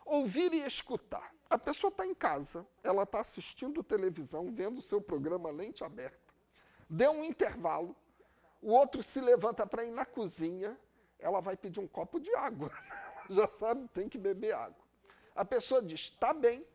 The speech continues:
Ele ouviu você pedir. Vai lá, cinco minutos depois volta, o que que costuma acontecer?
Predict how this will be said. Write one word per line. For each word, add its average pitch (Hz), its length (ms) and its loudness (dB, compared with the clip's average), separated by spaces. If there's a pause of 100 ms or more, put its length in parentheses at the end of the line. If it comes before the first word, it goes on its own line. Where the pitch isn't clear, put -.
(680)
Ele 196 240 -6
ouviu 226 520 -6
você 180 320 -8
pedir. - 480 -16 (840)
Vai 247 360 10
lá, 240 340 6 (400)
cinco 466 760 4
minutos 285 600 0
depois 240 460 8
volta, 269 380 6
o - 40 -2
que 403 160 4
que 359 140 -8
costuma 294 420 0
acontecer? - 640 -2